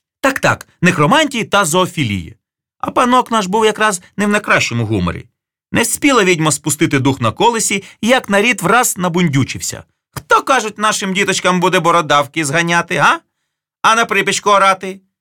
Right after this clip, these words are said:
На козячому гімні гадати, га? Може, ви, пане Паньку?»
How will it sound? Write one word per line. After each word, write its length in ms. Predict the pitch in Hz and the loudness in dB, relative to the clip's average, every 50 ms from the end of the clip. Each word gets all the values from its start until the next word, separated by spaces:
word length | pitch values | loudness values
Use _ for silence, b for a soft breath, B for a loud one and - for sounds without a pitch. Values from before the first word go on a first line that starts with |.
| _ _ - | _ _ -2
На 120 | 165 190 | -2 -2
козячому 540 | 185 - 233 240 214 208 - - 208 190 185 | 0 2 0 2 2 2 -2 -2 -2 -2 -2
гімні 400 | 170 143 202 202 180 170 175 170 | 0 0 0 0 2 2 2 2
гадати, 400 | 151 170 165 156 160 156 - 165 | 2 2 2 0 -2 -2 -2 0
га? 220 | 160 190 247 294 - _ _ _ _ - | 0 0 0 -2 -4 _ _ _ _ 0
Може, 240 | 226 233 202 240 | 0 2 2 2
ви, 120 | 247 359 440 | 2 2 0
пане 340 | - - 180 170 170 170 160 | 0 0 0 0 0 -2 -6
Паньку?» 680 | - _ _ 180 180 180 175 175 - 175 185 185 196 | -6 _ _ 0 0 0 -4 -4 -2 -2 -2 -2 -2